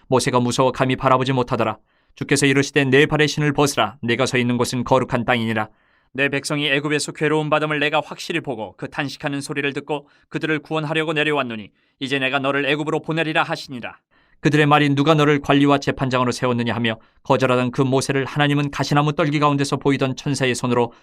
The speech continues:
관리와 속량하는 자로서 보내셨으니, 이 사람이 백성을 인도하여 나오게 하고,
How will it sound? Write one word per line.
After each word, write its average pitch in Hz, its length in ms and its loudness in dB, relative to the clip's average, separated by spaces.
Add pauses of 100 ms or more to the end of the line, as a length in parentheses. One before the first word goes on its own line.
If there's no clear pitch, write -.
(140)
관리와 123 380 4
속량하는 147 500 0
자로서 139 320 0
보내셨으니, 117 640 -4 (360)
이 123 140 4
사람이 123 300 4
백성을 123 400 0
인도하여 123 380 4
나오게 120 320 4
하고, 120 320 0